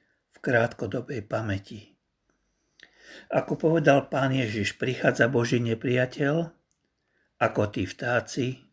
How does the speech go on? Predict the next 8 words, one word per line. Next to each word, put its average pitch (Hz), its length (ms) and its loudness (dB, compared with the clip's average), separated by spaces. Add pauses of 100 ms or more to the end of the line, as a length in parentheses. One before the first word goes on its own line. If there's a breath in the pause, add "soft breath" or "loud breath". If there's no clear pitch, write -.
a 117 80 -4
Božie 127 320 -2
slovo 117 400 -2
sa - 160 -4
vôbec 135 560 0 (160)
nedostane 123 640 -6
do 117 160 -6
srdca. - 560 -12